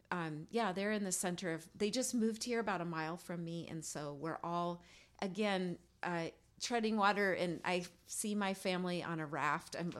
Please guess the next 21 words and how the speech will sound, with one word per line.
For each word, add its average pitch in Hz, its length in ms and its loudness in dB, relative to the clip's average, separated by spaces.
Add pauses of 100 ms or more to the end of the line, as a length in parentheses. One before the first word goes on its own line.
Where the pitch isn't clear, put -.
all 156 80 -8
these 156 220 -6
little 147 160 -2
pictures, 156 480 -4
but 135 240 -4
I 160 80 -4
see 165 220 -2
us, 160 260 -4 (460)
and 175 220 0
my 175 160 2
job 160 320 0
these 156 200 -6
days 151 240 -2
is 147 140 -6
to - 120 -4
just - 240 -6
check 165 240 -4
in, 156 160 -2
even 175 220 0
with 156 80 -2
my 156 160 0